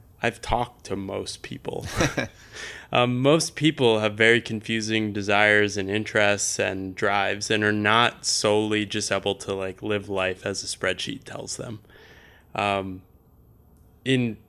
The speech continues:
Speaker 1: full-time work, you can sort of just do stuff you don't like because you're getting paid for it and you're risking disappointing others and fear of being shamed and, like, just not having approval.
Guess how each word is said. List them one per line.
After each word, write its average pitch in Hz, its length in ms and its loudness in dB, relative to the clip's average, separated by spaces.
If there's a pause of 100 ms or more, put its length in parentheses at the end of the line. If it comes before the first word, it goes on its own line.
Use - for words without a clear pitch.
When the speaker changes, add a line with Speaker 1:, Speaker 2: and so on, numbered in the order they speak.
Speaker 1:
full-time 127 480 2
work, 101 360 0
you 113 120 -2
can 120 160 -2
sort 117 300 6
of 131 120 4
just 123 240 -2
do 113 140 -2
stuff 107 320 0
you 104 80 -4
don't 98 280 -4
like - 420 -8 (880)
because 110 380 -2
you're 104 100 0
getting 101 200 -2
paid 135 260 4
for 120 200 4
it 107 40 2
and 107 100 -4
you're 101 360 -2 (260)
risking 101 680 -4
disappointing 104 640 -4
others 95 480 -4
and 95 140 -8
fear 98 240 -4
of 95 80 -8
being 95 200 -6
shamed 98 460 -4
and, 92 280 -8 (320)
like, - 260 -6 (120)
just - 280 -8
not 95 160 -4
having 95 260 -6
approval. - 560 -6